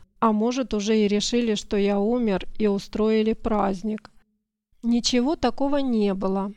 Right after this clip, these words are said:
Я попыталась вспомнить. «Почему вы не уедете? Вас ведь кто-то обижает? Я бы, наверное, давно убежала, а вы смелые и остаётесь».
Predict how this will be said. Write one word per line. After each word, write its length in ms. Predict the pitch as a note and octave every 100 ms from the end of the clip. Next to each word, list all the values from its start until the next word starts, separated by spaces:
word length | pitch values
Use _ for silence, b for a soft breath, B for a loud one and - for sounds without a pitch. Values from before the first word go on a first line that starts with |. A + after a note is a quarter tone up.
| - -
Я 160 | A#3 C#4+
попыталась 680 | B3 - G#3+ - A3 A#3
вспомнить. 760 | - - G#3+ G3+ F#3+ F#3+ - - _ _
«Почему 540 | - G#3+ - A#3+ C4 D#4
вы 200 | G#3 C4+
не 160 | C4+
уедете? 920 | B3+ C4+ B3 B3+ A3+ G3+ G3+ - G3+ A3 -
Вас 340 | G#3+ A#3+ B3+
ведь 160 | B3+ -
кто-то 380 | - C4 - B3
обижает? 720 | A#3 B3 B3 C#4 D4 A3+ - - _ _ _
Я 180 | A#3+ D#4
бы, 140 | C4
наверное, 540 | A#3+ A3+ G#3 B3+ A#3+ G#3+
давно 420 | G#3 G#3+ A#3 A#3+
убежала, 760 | A3+ B3 A3+ G#3+ G#3 G3 G#3 A3+ -
а 80 | A3
вы 140 | G#3+
смелые 600 | A3 - A3+ B3+ B3+ G3+ F3+
и 240 | - A3
остаётесь». 1080 | A3 G#3+ - B3 A#3+ G#3 F#3+ - G3+ -